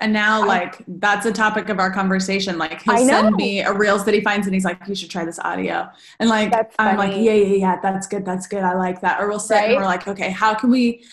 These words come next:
Speaker 1: how can we doctor this into, like, an S L P one?" And it's like, "Oh,
Speaker 2: Aw.
Speaker 1: yeah, that's, that's good, that's good." Or he'll be like, "That doesn't make sense to me." Like, there are some, 'cause I like making, like, S L P specific ones where it's like,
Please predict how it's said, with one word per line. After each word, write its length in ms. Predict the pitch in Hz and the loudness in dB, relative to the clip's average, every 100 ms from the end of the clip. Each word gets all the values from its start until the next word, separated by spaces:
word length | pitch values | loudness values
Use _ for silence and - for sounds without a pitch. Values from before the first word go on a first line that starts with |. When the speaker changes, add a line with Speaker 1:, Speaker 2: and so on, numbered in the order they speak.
| - - | -10 0
Speaker 1:
how 120 | 240 | 0
can 100 | 269 | 4
we 120 | 277 | 2
doctor 540 | 196 208 208 - 208 202 | 4 2 0 -2 0 0
this 220 | 208 196 | -2 -2
into, 180 | 202 196 | -2 -2
like, 160 | 190 | -2
an 100 | 196 185 | -2 -4
S 180 | 190 190 | -4 -2
L 200 | 190 185 | -2 -2
P 260 | - 196 | -4 -4
one?" 360 | 180 175 165 165 | -2 -4 -6 -8
And 120 | 175 | -8
it's 40 | 170 | -2
like, 220 | 262 247 | 0 2
"Oh, 200 | 233 226 | 0 -2
Speaker 2:
Aw. 60 | 233 | -2
Speaker 1:
yeah, 140 | 196 | -2
that's, 300 | 196 208 208 - | 0 -2 -2 0
that's 340 | 220 220 - | 0 0 -2
good, 240 | 220 220 | 0 0
that's 220 | 190 190 185 | 0 -2 -2
good." 300 | 214 208 208 | -4 -2 -4
Or 100 | 196 | -4
he'll 120 | 190 | -4
be 80 | 202 | -2
like, 200 | 208 202 | -2 -2
"That 160 | - 214 | -4 -4
doesn't 200 | 220 214 | -4 -4
make 160 | 202 190 | -6 -8
sense 380 | - 214 214 - | -6 -4 -4 -6
to 40 | |
me." 300 | 202 185 185 _ - - | -8 -6 -8 _ -8 -4
Like, 140 | 220 | 0
there 140 | 262 | 2
are 60 | 277 | 0
some, 460 | 277 262 254 240 233 - _ _ | 0 2 4 2 0 -4 _ _
'cause 120 | 302 302 | -2 2
I 80 | |
like 300 | 302 311 339 311 | 2 2 2 2
making, 320 | 247 247 226 | 0 0 -2
like, 340 | 214 185 190 _ - | -4 -4 -10 _ -2
S 220 | 220 - | 0 0
L 180 | 214 202 | -2 -2
P 140 | 208 | -8
specific 600 | 202 202 196 202 196 208 | -8 -10 -8 -6 -6 -4
ones 380 | 220 226 226 233 | -2 -2 -2 -2
where 120 | 214 | -4
it's 180 | 196 190 | -6 -4
like, 240 | 196 185 | -4 -4